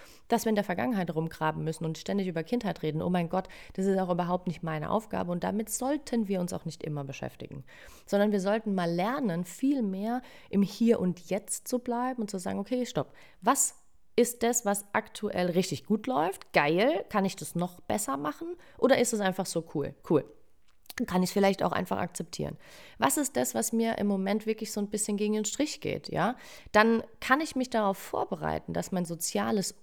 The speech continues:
Umfeld sich verändern wird, dass Leute neiden werden, dass Leute, gerade in diesem High-Profile-Bereich, ja,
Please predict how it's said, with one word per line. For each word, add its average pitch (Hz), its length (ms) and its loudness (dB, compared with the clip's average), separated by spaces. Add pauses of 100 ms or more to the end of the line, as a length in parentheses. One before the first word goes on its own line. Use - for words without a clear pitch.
Umfeld 147 1080 -4 (280)
sich - 240 0
verändern 143 540 -2
wird, 135 300 -4 (260)
dass 220 220 2
Leute 233 380 2
neiden 208 680 0
werden, 135 540 -4 (340)
dass 180 240 2
Leute, 208 840 4
gerade 240 340 0
in 220 60 0
diesem 180 300 -4
High-Profile-Bereich, 151 1000 -2
ja, 170 200 -2